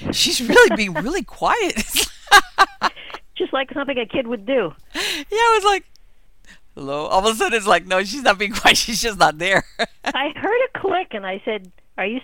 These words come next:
Speaker 2: still there? I don't hear you anymore." <laughs>
Speaker 1: Well, it was really funny because it shows that the, the call was still connected. It was like, all of a
Speaker 2: Hmm.
Speaker 1: sudden, it was like, "Okay." And that's why I, you know, it was like, "Okay,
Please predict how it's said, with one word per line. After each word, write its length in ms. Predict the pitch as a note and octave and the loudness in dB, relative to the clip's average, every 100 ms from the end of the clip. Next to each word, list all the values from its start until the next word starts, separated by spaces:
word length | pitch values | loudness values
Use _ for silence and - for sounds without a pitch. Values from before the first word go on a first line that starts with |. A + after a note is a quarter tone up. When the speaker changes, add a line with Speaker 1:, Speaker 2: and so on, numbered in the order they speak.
| - | -6
Speaker 2:
still 180 | F4+ C4+ | -6 -2
there? 420 | F#3+ G3+ C4+ E4 | -2 0 -2 -2
I 80 | C4 | -2
don't 180 | C#4+ C4 | -4 -4
hear 220 | D4 F4+ | -4 -2
you 220 | F4+ A#3+ | 0 0
anymore." 400 | F#3 E3+ E3+ B3+ | -2 -4 -2 -2
<laughs> 120 | - | -2
Speaker 1:
Well, 180 | - C4 | -4 -4
it 40 | |
was 160 | A#3+ A3 | -4 -8
really 140 | C4 D#4 | -10 -10
funny 200 | F4 A#4 | -4 -2
because 380 | - A#3 B3 F#3+ | -2 -2 -4 -4
it 80 | |
shows 460 | - - B3 D#4+ - | -4 -4 -4 -6 -6
that 180 | C4+ - | -8 -2
the, 320 | E3+ E3 E3 | -2 -2 -8
the 260 | D3+ E3 D3+ - | -8 -6 -6 -10
call 260 | - C4+ | -6 -6
was 100 | D#4 | -6
still 200 | - A3+ | -8 -8
connected. 720 | - G3 F3+ G#3 - D3 - - - - - - - - | -8 -8 -8 -10 -12 -14 -14 -20 -20 -20 -20 -20 -20 -12
It 120 | G#3 C4+ | -10 -8
was 120 | B3 | -4
like, 160 | F#3 - | -4 -4
all 140 | F#3 G#3+ | -8 -6
of 80 | |
a 40 | - | -6
Speaker 2:
Hmm. 0 | |
Speaker 1:
sudden, 220 | C4 A#3+ | -8 -10
it 80 | E3+ | -14
was 100 | D#3 | -14
like, 140 | D3 - - - - F3+ | -16 -18 -20 -20 -20 -16
"Okay." 580 | - A3+ G#3+ A3 C4 - - - - - - - | -14 -14 -16 -16 -18 -20 -20 -20 -20 -20 -20 -14
And 120 | - E3+ | -8 -6
that's 220 | G#3+ - | -6 -2
why 140 | G#3+ F#3+ | 0 0
I, 220 | - - - - - - B3+ A3 - - - C#3+ F#3 | 0 -2 -4 -20 -20 -16 -16 -16 -20 -20 -18 -18 -6
you 100 | A3+ | 0
know, 280 | F3 D#3+ - | 0 0 -8
it 180 | - F3 | -12 -6
was 140 | F#3+ F3+ | -6 -4
like, 160 | F3 | -4
"Okay, 440 | A3 - D4+ G3+ | -6 -10 -12 -12